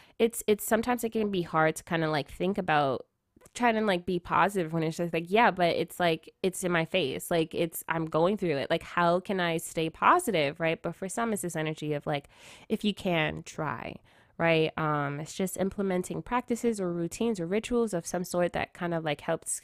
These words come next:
remind a person to, like, be in that space, right? If it has nothing to do with health, health, it could be, like, in regards to, like, certain, like, some challenges, right? That could potentially, like, be a health situation by ways of stress, right? Anxiety, like,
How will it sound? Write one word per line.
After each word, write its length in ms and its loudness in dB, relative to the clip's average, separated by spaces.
remind 460 0
a 40 -2
person 360 -6
to, 220 -4
like, 160 -2
be 220 -2
in 140 -4
that 180 -6
space, 540 -6
right? 280 0
If 140 -2
it 80 4
has 200 2
nothing 280 -2
to 160 -4
do 40 -2
with 140 -4
health, 480 0
health, 320 0
it 160 -4
could 100 -2
be, 220 0
like, 340 0
in 120 -2
regards 400 -2
to, 80 -4
like, 160 -2
certain, 360 0
like, 220 0
some 180 0
challenges, 720 0
right? 280 0
That 180 0
could 320 0
potentially, 800 0
like, 300 2
be 220 2
a 80 4
health 340 -2
situation 580 -2
by 140 0
ways 240 0
of 100 -8
stress, 640 -4
right? 340 0
Anxiety, 800 -2
like, 220 -8